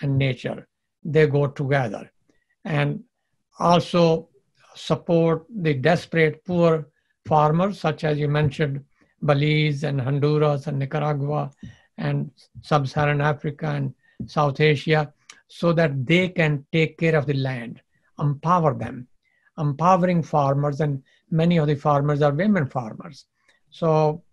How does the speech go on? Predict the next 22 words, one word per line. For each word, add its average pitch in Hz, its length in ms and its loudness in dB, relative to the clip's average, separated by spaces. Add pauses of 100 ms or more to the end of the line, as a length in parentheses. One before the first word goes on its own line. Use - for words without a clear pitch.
(160)
that 208 320 4
will 208 100 2
be 175 140 2
my 156 160 4
goal, 156 500 4 (460)
um, 143 580 -2 (840)
with 147 140 0
all 156 360 4
the, 147 380 0
uh, 143 300 -4 (680)
uh, 160 120 -8
support 156 560 0
that 147 180 0
I 143 100 0
may 143 160 0
get 143 300 -2
from 147 160 -4
the 139 60 -2
World 131 280 -2
Food 147 260 -4
Prize 143 300 -2
Organization. 139 600 -4